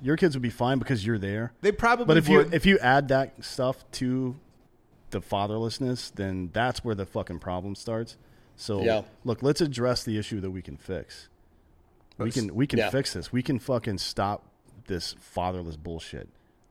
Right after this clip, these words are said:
Speaker 1: Big brother, big
Speaker 3: Yeah.
Speaker 1: sister. There's a million different ways to get involved and mentor young. If you're a man out there and you don't have kids like me, find some kids around that don't have dads and start talking to them about what it means to be a fucking man.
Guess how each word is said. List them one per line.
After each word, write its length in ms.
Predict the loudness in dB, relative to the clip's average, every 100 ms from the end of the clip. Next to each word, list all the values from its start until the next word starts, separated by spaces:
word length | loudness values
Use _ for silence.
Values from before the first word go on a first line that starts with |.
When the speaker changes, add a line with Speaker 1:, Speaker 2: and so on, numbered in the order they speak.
| -4
Speaker 1:
Big 220 | -2 0
brother, 240 | 2 2
big 180 | 2 4
Speaker 3:
Yeah. 120 | 4
Speaker 1:
sister. 420 | 4 2 -4 -8 -4
There's 160 | -2 0
a 40 |
million 480 | 2 2 4 4 2
different 280 | 0 0 0
ways 220 | 2 2
to 40 |
get 140 | 0 -2
involved 500 | -2 -2 0 -2 -4
and 200 | -6 -4
mentor 360 | -4 -4 -4 -4
young. 320 | -4 -6 -8
If 160 | -10 -2
you're 140 | 2
a 20 | 2
man 320 | 0 0 -2
out 140 | -4
there 80 | -2
and 80 | -2
you 60 |
don't 100 | -2
have 100 | -4
kids 180 | -4 -4
like 160 | -4 -4
me, 260 | -4 -4 -6 -16 -20 -20
find 320 | -2 0 0
some 220 | 0 -2 -2
kids 360 | -4 -4 -2
around 280 | -2 -2 -2
that 80 | -2
don't 180 | -2 -2
have 220 | -2 -2
dads 400 | -4 -2 -2 -6 -14 -12
and 80 | -6
start 180 | -4 -4
talking 300 | -2 -2 -2
to 60 |
them 80 | 0
about 180 | 0 0
what 100 | 0
it 60 | -2
means 240 | -2 -4
to 80 | -6
be 80 | -8
a 40 |
fucking 360 | -8 -8 -8 -10
man. 320 | -10 -12